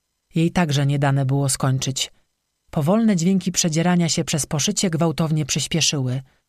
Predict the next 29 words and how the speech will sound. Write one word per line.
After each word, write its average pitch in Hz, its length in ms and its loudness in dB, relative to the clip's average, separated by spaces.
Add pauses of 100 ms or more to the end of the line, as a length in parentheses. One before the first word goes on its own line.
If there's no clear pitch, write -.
(300)
Ktoś 156 320 -2
biegł 165 380 0
jak 156 160 -2
szalony 156 420 0
prosto 156 380 -2
na 151 160 2
nich. 131 320 -2 (600)
Na 156 120 2
dodatek 170 420 0
w - 80 -10
ciemności 190 640 0
rozbłysły 160 580 -2
dwa 156 240 0
czerwone 156 440 0
punkty. 139 520 -4 (580)
Nikola 220 720 2
zaczęła 175 420 2
krzyczeć. - 640 -4 (460)
Ukucnęła 196 920 0 (260)
i 202 80 2
nakryła 185 440 2
głowę 170 280 0
rękami. 139 580 0 (380)
Skamieniały 170 680 2
Adam 190 400 2 (180)
nic 185 280 2
nie 147 120 0
zdążył 139 360 0
zrobić. 131 520 -2